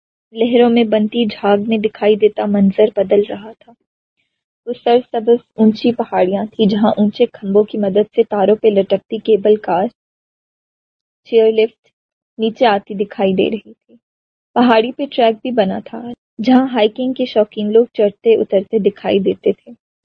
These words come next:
مگر ایسے لوگوں کی تعداد کم تھی۔ زیادہ لوگ اوپر کیبل کار پہ بیٹھ کے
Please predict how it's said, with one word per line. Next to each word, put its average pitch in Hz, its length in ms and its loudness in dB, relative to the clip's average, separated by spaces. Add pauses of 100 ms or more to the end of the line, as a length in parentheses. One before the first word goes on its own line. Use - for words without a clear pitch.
(320)
مگر 233 200 6
ایسے 254 300 -6
لوگوں 233 260 2
کی 233 160 -10
تعداد 190 380 0 (120)
کم 202 180 -4
تھی۔ 220 240 -18 (380)
زیادہ 208 280 0
لوگ 247 200 0
اوپر 240 240 -4
کیبل 220 340 -2
کار 196 360 -4
پہ 233 80 -4
بیٹھ 190 280 0
کے 220 80 -8